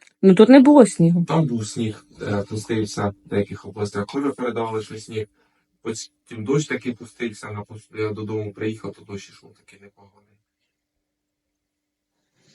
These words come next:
Speaker 2: Зараз не знаю. Ну, тут шумоізоляція.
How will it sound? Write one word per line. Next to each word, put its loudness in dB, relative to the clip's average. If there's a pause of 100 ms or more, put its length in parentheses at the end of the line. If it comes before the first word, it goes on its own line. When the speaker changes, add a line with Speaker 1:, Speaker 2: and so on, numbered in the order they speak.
(320)
Speaker 2:
Зараз -6
не -8
знаю. -16 (280)
Ну, -16
тут -20
шумоізоляція. -6